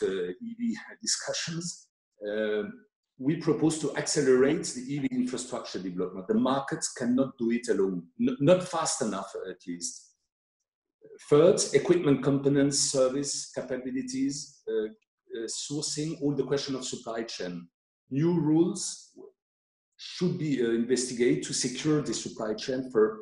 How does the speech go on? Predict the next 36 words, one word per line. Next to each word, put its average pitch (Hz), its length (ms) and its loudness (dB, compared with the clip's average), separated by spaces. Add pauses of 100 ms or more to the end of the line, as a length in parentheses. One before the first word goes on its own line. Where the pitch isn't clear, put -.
technology, 127 720 0 (220)
for - 160 -4
I 107 100 6
T 143 480 -2
especially, 131 720 -2 (400)
which 123 220 0
are 127 140 2
key 185 300 0
to 151 140 -6
the 113 160 6
network 135 400 4
dis-, - 420 -4
digitalization 113 1040 2
on 110 160 -2
one 110 180 2
side, 143 380 0
and 117 120 -4
on 113 160 -4
the 131 80 6
other 156 160 2
one 127 340 0 (480)
is - 100 -14
the 123 80 0
question 131 380 -2
of 127 120 -6
sovereignty 123 680 0
of, 110 200 -2
uh, 107 80 2 (120)
our 107 180 2
countries, 110 460 -4
and 101 160 -2 (480)
globally 127 280 6
speaking 113 420 -4
of, 104 160 -8
uh, 101 120 0
Europe. 98 400 -2